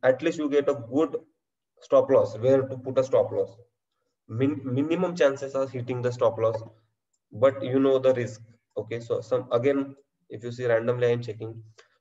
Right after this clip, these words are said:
So if you see here, negative crossover, candle, red candle, R S I is below forty. So below this candle, I go and sell. Okay, below this candle and above this candle, my stop loss. Stop loss not hitted, but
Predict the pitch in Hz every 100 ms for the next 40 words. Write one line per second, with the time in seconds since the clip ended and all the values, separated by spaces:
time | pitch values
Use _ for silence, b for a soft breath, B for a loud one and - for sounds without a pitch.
0 | _ 117 117 127 123 127 107 107 120 120
1 | 131 123 120 123 120 123 - _ _ _
2 | - 117 117 120 110 110 120 120 113 120
3 | 127 b b _ - 110 117 120 117 113
4 | - - 113 117 120 113 110 120 117 -
5 | 110 107 123 131 135 - 117 117 135 139
6 | - _ _ _ _ _ - 110 110 117
7 | 113 117 117 - 107 113 107 - - _
8 | _ _ _ - 113 117 120 117 _ _
9 | _ _ _ _ _ _ _ _ _ 110
10 | 113 120 120 107 107 113 110 113 113 117
11 | 120 120 110 110 110 113 107 110 110 110
12 | 113 123 123 127 127 120 123 120 131